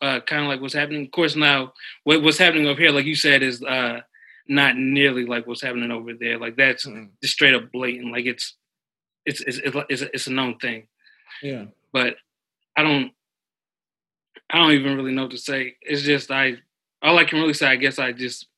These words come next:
Speaker 1: send my, send, send my prayers out to them and ju-, do whatever I, I, I
Speaker 2: Yeah.
Speaker 1: can do and just learn up more on it. 'Cause I think,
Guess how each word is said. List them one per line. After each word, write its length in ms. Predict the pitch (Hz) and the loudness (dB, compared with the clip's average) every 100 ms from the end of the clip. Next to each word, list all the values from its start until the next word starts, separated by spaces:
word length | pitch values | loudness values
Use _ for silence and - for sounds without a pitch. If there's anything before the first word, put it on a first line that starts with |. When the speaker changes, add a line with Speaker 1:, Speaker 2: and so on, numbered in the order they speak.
| _ _ _ - | _ _ _ -2
Speaker 1:
send 200 | 156 151 | 4 6
my, 400 | 143 131 117 117 _ _ | 6 4 2 -4 _ _
send, 340 | - 160 151 143 | -4 2 2 0
send 160 | 156 | -2
my 140 | 143 127 | 0 0
prayers 420 | - 135 143 135 | 0 2 2 0
out 140 | 135 | -4
to 80 | 139 | -6
them 300 | 131 135 131 | -8 -6 -6
and 260 | 123 117 117 _ _ _ _ _ _ | -6 -10 -14 _ _ _ _ _ _
ju-, 140 | - 147 | -8 -6
do 160 | 143 147 | 2 4
whatever 300 | 147 143 135 | 6 4 2
I, 200 | 127 117 - - | 0 0 -6 -2
I, 80 | 131 | 0
I 60 | 120 | 0
Speaker 2:
Yeah. 140 | 123 | -4
Speaker 1:
can 280 | 110 107 143 | -4 -2 -2
do 160 | 127 120 | 0 -2
and 140 | 123 | -4
just 240 | 123 117 123 | -6 -8 -6
learn 240 | 131 135 | -2 0
up 100 | 135 | 0
more 220 | 123 120 | -2 -4
on 200 | 120 120 | -6 -8
it. 80 | 120 | -10
'Cause 240 | - 120 123 | -10 -12 -10
I 100 | 127 | -10
think, 340 | 143 131 123 | -4 -4 -4